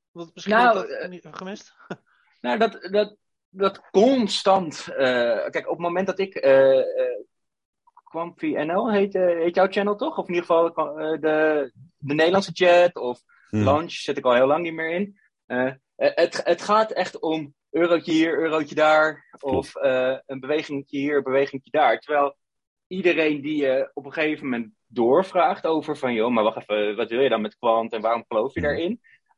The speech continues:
Speaker 2: Eigenlijk iedereen komt binnen drie zinnen wel op een soort langere termijn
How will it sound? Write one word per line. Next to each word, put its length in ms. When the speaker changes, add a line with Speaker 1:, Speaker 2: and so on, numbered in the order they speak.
Speaker 2:
Eigenlijk 400
iedereen 400
komt 260
binnen 240
drie 200
zinnen 320
wel 280
op 240
een 80
soort 280
langere 420
termijn 480